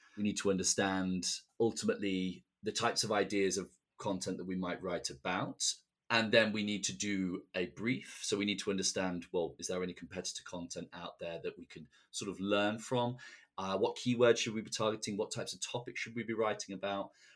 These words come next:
We need to write the thing. We need to Q A the thing.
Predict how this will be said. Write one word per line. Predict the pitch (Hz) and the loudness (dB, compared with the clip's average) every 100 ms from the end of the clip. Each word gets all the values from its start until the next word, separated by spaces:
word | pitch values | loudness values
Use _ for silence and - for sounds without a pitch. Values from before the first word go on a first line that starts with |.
| - | 2
We | |
need | 120 - | 2 2
to | 95 | 0
write | 92 107 127 - | 4 6 6 4
the | |
thing. | 135 151 151 165 - | 2 4 2 0 -4
We | 110 | -2
need | 107 | -2
to | - | -4
Q | - - 101 | -6 0 4
A | 104 113 | 6 6
the | 131 | 4
thing. | 135 151 156 | 4 2 2